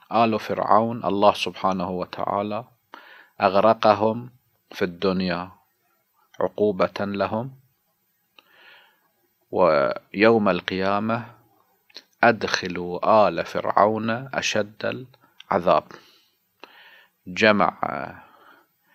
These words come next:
لهؤلاء الكفار عقوبة الدنيا وعقوبة الآخرة. طبعًا إذا كان الإنسان مؤمنا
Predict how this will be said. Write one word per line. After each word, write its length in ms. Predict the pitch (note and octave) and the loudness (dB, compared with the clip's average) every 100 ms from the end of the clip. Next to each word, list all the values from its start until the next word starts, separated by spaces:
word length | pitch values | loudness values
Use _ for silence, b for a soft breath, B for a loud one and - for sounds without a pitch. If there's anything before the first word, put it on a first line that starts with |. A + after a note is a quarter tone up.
| b b b - | b b b -4
لهؤلاء 680 | F#2 F2+ - F#2 F2 - | 0 2 2 0 -2 -2
الكفار 680 | F2 - - - - G2 A2+ - | -4 -6 -10 -10 -6 -4 -4 -6
عقوبة 480 | G2 - G2+ F2+ - - | -8 -6 -4 -6 -10 -10
الدنيا 680 | F#2 F#2 G#2 G#2+ G#2+ A2 - b b b b b b b _ | -10 -8 -6 -6 -8 -10 -14 b b b b b b b _
وعقوبة 640 | - - - G2 G2 G2+ - | -8 -8 -6 -8 -4 -6 -4
الآخرة. 800 | E2+ F2+ C#2 F#2 - - - - _ _ _ _ _ _ _ _ _ _ _ _ B B B B _ | -8 -4 -4 -6 -8 -10 -12 -18 _ _ _ _ _ _ _ _ _ _ _ _ B B B B _
طبعًا 340 | C3 B2+ A#2+ | 2 4 4
إذا 260 | B2 B2 A#2+ | 2 0 -2
كان 280 | - D3 C#3+ | 0 -4 -4
الإنسان 600 | A2 G2 G2 - A2 G#2 | -6 -6 -8 -6 -6 -4
مؤمنا 680 | A2+ - F#2+ F2+ E2+ E2 | -4 -4 -4 -6 -8 -10